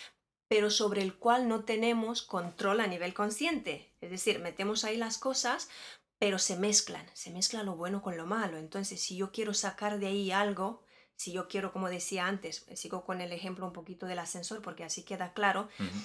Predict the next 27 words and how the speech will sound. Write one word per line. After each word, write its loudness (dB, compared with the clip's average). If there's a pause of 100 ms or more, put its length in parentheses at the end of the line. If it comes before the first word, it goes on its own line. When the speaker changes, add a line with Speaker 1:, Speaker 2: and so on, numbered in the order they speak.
(160)
Speaker 1:
si -2
yo 4
quiero 2 (320)
saber 4
por 2 (100)
qué 4
se 0
me 2
ha 2
generado 2
esta -4
fobia, 0 (400)
pues -12
por -8
mucho -4
que 0
yo 2
busque -2
a -2
nivel -4 (180)
consciente, 0 (560)
no 0
lo 4
voy 4
a 0
encontrar. 0 (240)
Entonces, -4